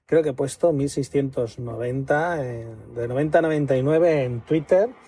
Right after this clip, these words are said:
Yo opino eso, que estará sobre ese precio, de mil seiscientos a mil setecientos. El modelo básico.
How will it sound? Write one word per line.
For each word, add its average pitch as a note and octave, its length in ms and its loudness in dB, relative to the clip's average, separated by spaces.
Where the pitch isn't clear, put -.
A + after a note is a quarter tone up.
Yo E3+ 140 6
opino G#3 320 4
eso, D#3 320 2
que B2+ 80 -2
estará C3 300 0
sobre D3+ 240 2
ese C#3 180 2
precio, B2+ 340 0
de B2 80 0
mil D#3+ 140 0
seiscientos G3 480 2
a E3 40 2
mil D#3 140 0
setecientos. A#2+ 840 -6
El C#3+ 120 0
modelo C#3+ 300 2
básico. E3+ 560 -4